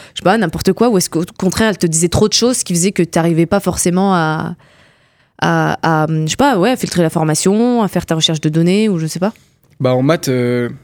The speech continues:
Speaker 2: maths, physique, tout ça, elle est pas, euh, là, cette année, ça va, mais l'année dernière, elle était pas trop, trop au point encore. Il y a des fois où elle confondait beaucoup, elle partait dans des trucs super compliqués, euh, par exemple sur des factorisations, des choses comme ça.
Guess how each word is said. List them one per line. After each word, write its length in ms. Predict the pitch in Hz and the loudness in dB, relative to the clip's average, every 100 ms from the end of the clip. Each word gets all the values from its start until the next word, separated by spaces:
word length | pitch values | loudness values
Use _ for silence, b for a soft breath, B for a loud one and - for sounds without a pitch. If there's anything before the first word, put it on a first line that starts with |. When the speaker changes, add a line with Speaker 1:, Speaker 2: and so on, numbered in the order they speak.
| _ - | _ -4
Speaker 2:
maths, 400 | 135 143 143 135 | 0 0 0 -2
physique, 300 | - 143 - | -2 -8 -8
tout 100 | - | -6
ça, 200 | 160 151 | -2 0
elle 60 | |
est 40 | 123 | 0
pas, 140 | 147 | 0
euh, 420 | 151 143 139 135 135 b b _ - | 0 2 0 0 -4 b b _ -4
là, 120 | 151 | -2
cette 100 | 156 | 0
année, 160 | 151 | -2
ça 160 | 160 147 | 0 0
va, 120 | 147 | 0
mais 100 | 135 | 0
l'année 160 | 123 123 | 0 0
dernière, 260 | 131 156 | 0 0
elle 60 | 131 | -2
était 160 | 120 110 | -4 -4
pas 140 | 147 | -6
trop, 280 | - 170 156 | -4 -2 -2
trop 680 | - 156 151 147 143 139 139 139 - | -2 -2 0 0 0 0 -2 -8 -8
au 100 | 135 | -8
point 220 | 127 165 | -4 -2
encore. 260 | 160 170 156 | -2 0 -2
Il 40 | |
y 40 | 123 | 0
a 60 | |
des 180 | 123 127 | 0 -2
fois 160 | - 156 | 0 0
où 140 | 135 | 0
elle 100 | 120 | -2
confondait 380 | - 120 131 127 | -6 -6 -2 -2
beaucoup, 340 | 131 127 156 | -4 -4 -2
elle 140 | 143 123 | 0 -2
partait 280 | - - 135 | -8 -6 -4
dans 120 | 127 | -4
des 100 | 127 | -6
trucs 200 | - 135 | -10 -12
super 260 | - 147 | -6 -6
compliqués, 480 | - 139 - 156 151 | -6 -8 -6 -4 -2
euh, 400 | 131 127 120 117 120 _ _ - | -2 -4 -6 -10 -14 _ _ -10
par 80 | 123 | -6
exemple 220 | 127 127 | -4 -4
sur 160 | - 127 | -6 -6
des 280 | 123 120 120 | -4 -4 -6
factorisations, 800 | - 123 131 123 127 - 131 131 | -8 -8 -6 -4 -4 -4 -6 -6
des 80 | 123 | -8
choses 180 | - | -10
comme 120 | - 120 | -10 -6
ça. 220 | 139 | -8